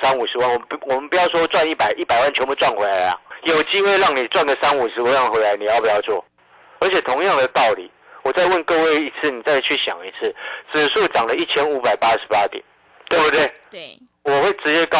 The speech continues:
Speaker 1: 诉你，这个盘资金回流的一个行情，我不会跟你说这个盘已经到见高点了。短线它也许距离月线的正乖离比较偏高，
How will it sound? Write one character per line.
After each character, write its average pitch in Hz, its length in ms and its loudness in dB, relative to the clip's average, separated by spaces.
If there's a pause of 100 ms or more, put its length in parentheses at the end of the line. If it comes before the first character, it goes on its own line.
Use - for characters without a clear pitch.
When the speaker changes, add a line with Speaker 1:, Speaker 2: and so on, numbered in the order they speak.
Speaker 1:
诉 131 180 -2
你， 98 200 -8
这 185 100 0
个 156 140 2
盘 104 280 -4 (460)
资 175 140 0
金 170 260 -4
回 123 220 0
流 117 180 2
的 120 100 2
一 139 60 0
个 117 140 -2
行 101 280 -4
情， 95 240 -8 (440)
我 - 80 0
不 143 180 -4
会 190 140 2
跟 175 160 -2
你 135 100 -2
说 135 240 0 (300)
这 180 100 2
个 147 80 4
盘 113 260 0
已 180 100 -12
经 135 180 -10
到 139 200 2 (140)
见 135 220 -2
高 107 240 2
点 110 120 -10 (120)
了。 - 60 -20 (440)
短 160 260 2
线 202 220 0
它 190 220 2
也 147 160 0
许 113 320 -6
距 190 180 0
离 131 80 -4
月 151 400 -2
线 147 180 0
的 123 120 -2
正 135 260 -2
乖 120 140 2
离 113 180 -4
比 92 100 -16
较 90 140 -2
偏 - 180 -2 (100)
高， 98 260 -2